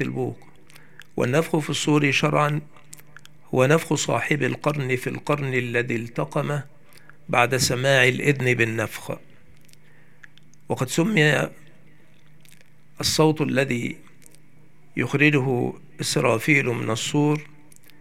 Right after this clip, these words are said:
في القرآن المجيد بأسماء هي: النفخة، قال تعالى: "فإذا نفخ في الصور نفخة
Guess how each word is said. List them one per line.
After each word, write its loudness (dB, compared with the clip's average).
في -6
القرآن 2
المجيد -2
بأسماء 2
هي: -2
النفخة، -2
قال 2
تعالى: 2
"فإذا 2
نفخ 0
في -6
الصور 2
نفخة -4